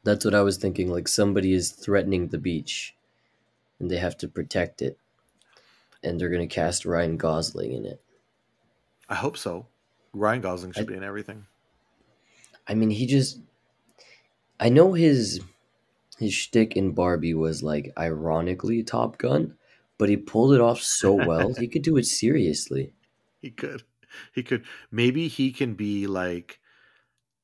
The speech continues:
Speaker 2: the villain, and he, he is a threat to national security, and Miles Teller and Tom Cruise challenge him to a beach volleyball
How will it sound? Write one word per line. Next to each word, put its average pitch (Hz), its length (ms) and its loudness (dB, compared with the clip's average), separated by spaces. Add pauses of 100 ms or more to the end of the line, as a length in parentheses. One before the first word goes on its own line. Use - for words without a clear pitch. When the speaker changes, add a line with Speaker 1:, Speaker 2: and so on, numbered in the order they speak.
(180)
Speaker 2:
the 110 140 -2
villain, 90 500 -4 (380)
and 104 160 -8
he, 110 200 -4
he 117 840 -6 (100)
is 95 160 -8
a 95 80 -4
threat 98 580 -8 (200)
to 107 120 -10
national 110 400 -6
security, 87 640 -8 (600)
and 101 640 -4
Miles 120 420 -2
Teller 107 380 -2
and 95 360 -8
Tom 101 320 -8
Cruise 87 640 -8 (760)
challenge 123 500 -2
him 104 260 -4
to 98 200 -4
a - 20 -4
beach 101 340 -6
volleyball 90 680 -4